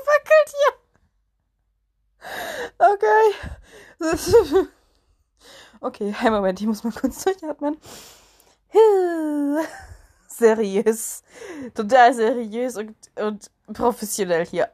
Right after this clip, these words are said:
<laughs> Und mein Uterus spackt mit. Okay, nochmal von vorne. Hallo und herzlich willkommen zu einer neuen Folge des Titten-Podcasts. Ich darf nicht auf mein Handy gucken, das schaut witzig aus. Ähm, das hier soll die dritte Folge werden. Ähm,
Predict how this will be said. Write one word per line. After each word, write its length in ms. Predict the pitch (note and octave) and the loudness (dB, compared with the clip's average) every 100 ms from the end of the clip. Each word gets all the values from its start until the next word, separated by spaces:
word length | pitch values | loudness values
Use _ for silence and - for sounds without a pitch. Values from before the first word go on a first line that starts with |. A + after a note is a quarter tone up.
| - | -4
<laughs> 1120 | A3 - A#3+ - G3+ G3 G#3 G3 - E2 - | 2 4 2 2 0 0 0 -2 -2 -8 -10
Und 200 | G#2 G3 | -12 -8
mein 160 | - | -10
Uterus 460 | - G3 - - - | -8 -10 -10 -10 -14
spackt 340 | - - - _ _ | -14 -18 -18 _ _
mit. 180 | - - - - - B3 | -14 -14 -20 -20 -18 -2
Okay, 300 | A#3 G#3 F3 | 0 2 0
nochmal 280 | G#3 A3+ | 0 -2
von 100 | G#3+ | -4
vorne. 300 | G#3 E3 F#3+ - _ | -6 -8 -8 -16 _
Hallo 200 | - F#4+ | 0 2
und 100 | C#4 | 2
herzlich 300 | B3+ A#3+ A#3 | 0 -2 0
willkommen 440 | A3 G#3+ A#3+ G3+ G#3 | -4 -2 -2 -2 -4
zu 80 | |
einer 160 | F3+ F#3 | -2 0
neuen 280 | A3 B3+ A3+ | 2 2 0
Folge 320 | B3+ G#3 G3+ | -2 0 -2
des 220 | G#3 A#3+ | -4 -6
Titten-Podcasts. 1080 | - D4+ B3+ A#3 G#3 - G#3 F#3 G3 - - | -6 -6 -6 0 0 2 0 0 -2 -14 -18
Ich 100 | G3+ | -6
darf 200 | G3 G3 | -4 -4
nicht 160 | F#3 F#3 | -8 -12
auf 120 | F3+ | -6
mein 120 | F3+ | -4
Handy 240 | G#3 F#3 | -4 -6
gucken, 280 | F3+ F#3+ F#3 | -10 -12 -8
das 100 | F#3 | -8
schaut 200 | F3+ E3 | -6 -8
witzig 380 | E3+ F3 D#3 - | -8 -14 -14 -10
aus. 220 | - - - - - - _ | -10 -10 -16 -20 -20 -20 _
Ähm, 460 | G#3+ A3+ A3 A3 - - G#3 | 2 2 0 -6 -12 -18 -8
das 240 | B3 D4+ | -8 -6
hier 120 | - B3+ | -8 -4
soll 160 | A3+ | -4
die 140 | A3 G3 | -4 -6
dritte 360 | A3 C4+ B3+ | -4 -2 -2
Folge 460 | A3+ G#3+ G3+ F#3+ F3 | -2 -2 0 -2 -2
werden. 540 | E3+ E3 E3+ G#3 G#3+ - | 0 0 0 -2 -4 -4
Ähm, 960 | F#3 F3+ F3+ F3+ F3+ F3 F3 E3 - | -4 -2 -2 -4 -6 -10 -12 -14 -14